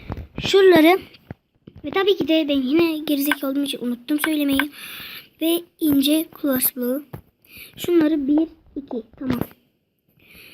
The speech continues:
Sonra şuradan saymamıza gerek yok. Şöyle, şöyle, şöyle yardılarım. Yardılarım desem.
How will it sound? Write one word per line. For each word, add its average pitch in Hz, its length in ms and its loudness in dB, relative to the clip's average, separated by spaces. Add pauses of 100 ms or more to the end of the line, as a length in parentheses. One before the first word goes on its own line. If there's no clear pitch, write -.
(680)
Sonra 302 340 -4
şuradan 302 500 -6 (440)
saymamıza 269 360 -6
gerek 277 340 -6
yok. - 280 -8 (2000)
Şöyle, 294 340 -6
şöyle, 285 300 -8
şöyle 294 260 -6
yardılarım. 262 840 -6 (420)
Yardılarım 269 680 -8
desem. 277 300 -12